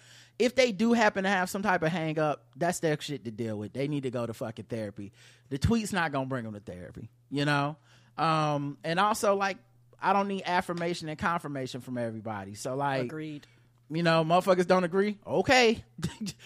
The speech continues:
Speaker 1: You know what I'm saying?
Speaker 2: Yeah. And, uh, you know, and also it's one of those things where I'm really, really quick to be like,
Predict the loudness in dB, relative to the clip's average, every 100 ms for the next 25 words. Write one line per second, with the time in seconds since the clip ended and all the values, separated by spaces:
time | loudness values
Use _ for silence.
0 | -14 0 6 6 6 -4 -2 2 2 2
1 | 2 0 0 -4 -6 -6 -4 -4 -6 -4
2 | -4 -4 -8 -10 -8 -6 -6 -6 -6 -6
3 | -8 -8 -6 -6 -6 -8 -12 -12 -12 -12
4 | -12 -10 -10 -10 -10 -12 -12 -10 -6 -6
5 | -6 -10 -14 _ _ _ _ -12 -6 -4
6 | -2 -4 -4 -2 0 0 _ _ -20 _
7 | _ _ _ _ _ _ -20 _ -10 -8
8 | -4 -4 -4 -6 -6 -8